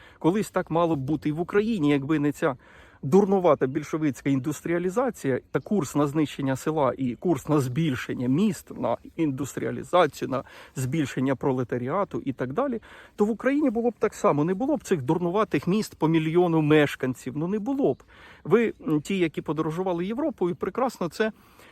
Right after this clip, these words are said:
знаєте і чудово розумієте, що у Європі такого нема. Вся Європа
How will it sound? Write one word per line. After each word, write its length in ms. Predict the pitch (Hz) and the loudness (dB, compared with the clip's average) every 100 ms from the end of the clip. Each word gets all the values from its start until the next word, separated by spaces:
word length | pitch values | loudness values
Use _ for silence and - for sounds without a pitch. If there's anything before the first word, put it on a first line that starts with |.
| - | -8
знаєте 600 | 143 160 220 190 160 151 | -4 2 4 4 2 -2
і 20 | |
чудово 360 | 143 202 226 214 | -4 -2 0 2
розумієте, 600 | 214 190 185 156 127 131 | 2 0 -2 0 0 -2
що 160 | - 175 | -2 -4
у 140 | 214 | -2
Європі 400 | 220 233 302 - | -2 0 -2 -2
такого 360 | 185 208 233 214 | -6 -4 0 0
нема. 260 | 220 151 | 0 -2
Вся 220 | 139 - 202 | -4 0 0
Європа 600 | 185 196 277 240 139 | 0 -2 -2 0 0